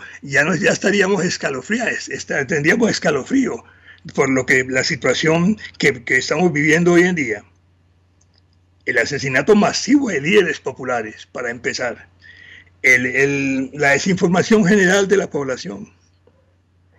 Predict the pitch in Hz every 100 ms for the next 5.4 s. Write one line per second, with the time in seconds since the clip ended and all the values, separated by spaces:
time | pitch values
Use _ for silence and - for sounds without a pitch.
0 | _ - - - - 196 208 - 202 208
1 | - - 214 226 233 208 185 - 196 233
2 | 214 180 160 156 180 220 349 - - -
3 | - 147 170 _ _ _ _ - 170 131
4 | - 208 240 254 185 139 - 123 120 127
5 | 226 202 123